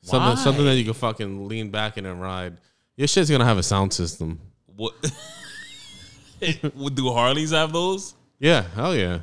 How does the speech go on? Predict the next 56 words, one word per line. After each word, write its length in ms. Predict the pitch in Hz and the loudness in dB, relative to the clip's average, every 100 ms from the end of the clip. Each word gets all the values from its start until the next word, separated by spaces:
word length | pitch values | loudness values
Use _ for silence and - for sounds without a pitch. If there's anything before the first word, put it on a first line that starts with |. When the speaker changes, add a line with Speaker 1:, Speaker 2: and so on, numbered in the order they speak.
| - | -4
Speaker 2:
I'm 140 | 113 | -2
gonna 140 | 127 104 | 0 -2
get 160 | 95 | -4
one 140 | 87 85 | -4 -6
this 140 | 82 | -6
summer. 260 | - 80 123 | -6 -4 0
Speaker 1:
Yeah, 140 | 123 | 2
Speaker 2:
Fuck 60 | 98 | 2
Speaker 1:
the 60 | 101 | -2
Speaker 2:
it, 40 | |
Speaker 1:
fu-, 120 | - 98 | -4 -4
Speaker 2:
just 100 | 110 | -2
Speaker 1:
with 80 | 107 | -2
the 60 | |
Speaker 2:
to 40 | 104 | 0
Speaker 1:
fucking 360 | 120 113 107 | -2 0 -4
big 180 | 101 120 | -4 -2
old 340 | 117 117 113 107 | -2 -2 -2 -4
fucking 300 | 117 113 104 | -8 -6 -8
windshields. 840 | 117 120 127 135 135 127 - - - | -8 -8 -8 -6 -6 -8 -12 -16 -8
Speaker 2:
What 140 | 117 | -4
do 60 | 151 | -2
you 180 | 151 110 | -2 -4
have? 320 | 87 73 78 - _ _ | -6 -10 -14 -20 _ _
Speaker 1:
I 60 | 123 | -6
got 140 | 131 | -2
a, 360 | 101 95 - 104 | 0 -2 -6 -4
um, 640 | 107 104 101 101 98 101 - - | -2 -2 -4 -6 -8 -10 -16 -8
a 360 | 107 104 101 98 | -4 0 0 0
Triumph. 600 | - 110 104 90 87 - _ _ _ - | 0 0 0 -4 -10 -18 _ _ _ -8
It's 100 | 113 | -6
a 40 | |
Bonneville. 720 | 101 117 117 104 90 82 80 87 | 0 2 2 0 -2 -6 -8 -8
It's 140 | 101 113 | -6 -6
like, 220 | 92 85 - _ _ _ - | -6 -8 -18 _ _ _ -6
if 140 | 120 | 0
you 100 | 139 | 4
watch, 300 | 143 156 147 | 6 6 6
like, 180 | 139 117 | 4 2
old 400 | 104 123 131 127 | 4 4 4 2
school 220 | - 127 | -2 -2
movies, 580 | 120 123 127 131 127 - - - _ _ _ _ _ _ _ _ _ _ - | 0 -2 -2 -2 -4 -6 -16 -20 _ _ _ _ _ _ _ _ _ _ -10
it's 180 | - | -2
like 160 | 120 107 | 2 2
the 80 | 107 | 2
shit 180 | - 107 | 2 2
that 120 | 101 | 2
they 100 | 101 | 0
ride 260 | 95 95 90 | 0 0 0
back 180 | 92 95 | -2 -2
in 60 | |
the 60 | 90 | -4
old 140 | 90 | -4
school 160 | - 85 | -6 -8
movies. 520 | 85 82 82 - - | -8 -8 -8 -10 -14
Speaker 2:
Mm. 160 | 107 | -12